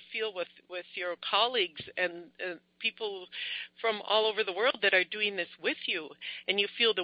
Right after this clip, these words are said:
world connection and the nature connection, and it's just stunning. And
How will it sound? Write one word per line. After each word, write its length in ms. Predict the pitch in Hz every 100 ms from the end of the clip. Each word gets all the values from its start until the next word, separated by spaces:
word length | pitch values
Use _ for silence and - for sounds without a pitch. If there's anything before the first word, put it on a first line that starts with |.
| 151
world 320 | 175 226 254
connection 680 | - 240 233 - 262 240 233
and 140 | 165
the 60 | 165
nature 420 | 160 220 - 262 -
connection, 640 | 240 233 240 - 247 247 - - - -
and 360 | 208 202 190 190
it's 180 | 196 - -
just 160 | 247 - - - - -
stunning. 400 | 277 285 220 135 - _ _ _ - - - - _
And 300 | 233 233